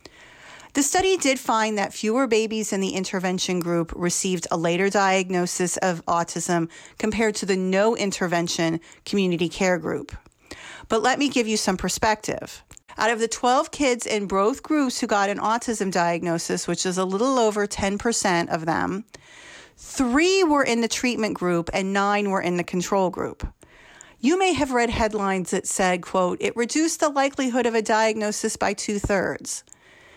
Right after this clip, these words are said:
Technically, that may be true, but listen, these are small numbers. This is not an epidemiological base sample, and to throw out those headlines about two-thirds reduction is irresponsible reporting.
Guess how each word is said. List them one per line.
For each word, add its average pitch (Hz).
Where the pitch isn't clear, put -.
Technically, 339
that 247
may 226
be 214
true, 269
but 254
listen, 220
these 240
are 226
small 208
numbers. 202
This 349
is 381
not 220
an 214
epidemiological 185
base 175
sample, 175
and 214
to 240
throw 240
out 262
those 226
headlines 269
about 185
two-thirds 226
reduction 208
is 190
irresponsible 180
reporting. 160